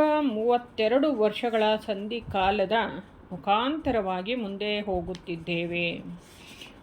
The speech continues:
ಈ ಸಂಧಿಕಾಲದ ಕೊನೆಯದಾದ, ಕೊನೆಯಾದಾಗ ಸತ್ಯಯುಗ ಮತ್ತು ಕೃತಯುಗ ಪೂರ್ಣ ಪ್ರಮಾಣದಿಂದ ಆಗಮಿಸುತ್ತದೆ.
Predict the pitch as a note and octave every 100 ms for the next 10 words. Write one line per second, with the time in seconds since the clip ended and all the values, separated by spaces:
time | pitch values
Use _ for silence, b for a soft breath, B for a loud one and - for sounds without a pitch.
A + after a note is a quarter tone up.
0 | - F4+ F#4+ - G#3+ C4+ F4+ E4+ - G3+
1 | G3+ G3+ G3 F#3+ F#3+ - F#3+ A#3+ C4 A#3
2 | G3 E3 E3 D3+ A#2+ F#3+ C#4 D#4+ G#3 -
3 | - - - A#3 B3 A#3+ G3+ G3+ F3+ F3
4 | F3 D3 F3+ E4+ - - - C4 C4+ -
5 | E4+ G3+ F3+ E3+ E3+ G3+ G#3 - G3 A#3
6 | C4 E4+ B3+ F3+ G3 F3 - A3+ B B
7 | B - - C4+ F4+ F#4 E4 C4+ G#3+ F3+
8 | F#3 A3+ B3+ G#3 F3+ A3 C4 - F#3+ G#3+
9 | C#4 C4 B3 F#3 D#3 E3 E3+ E3